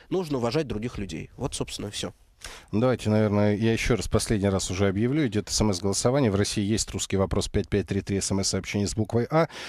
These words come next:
Speaker 2: А в России нет русского вопроса пять пять три три, С М С сообщение с буквой Б. Здесь в студии Иван Стариков и Александр Гнездилов.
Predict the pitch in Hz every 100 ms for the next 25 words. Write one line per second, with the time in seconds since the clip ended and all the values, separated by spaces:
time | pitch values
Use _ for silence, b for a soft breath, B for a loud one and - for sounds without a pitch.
0 | B 98 101 104 107 120 143 143 131 127
1 | 123 117 123 - - 104 - 95 104 95
2 | 127 117 98 - 98 90 127 117 - 107
3 | 101 98 90 85 92 107 - - 107 95
4 | 98 95 - 135 135 107 101 90 - 117
5 | 98 92 104 92 131 123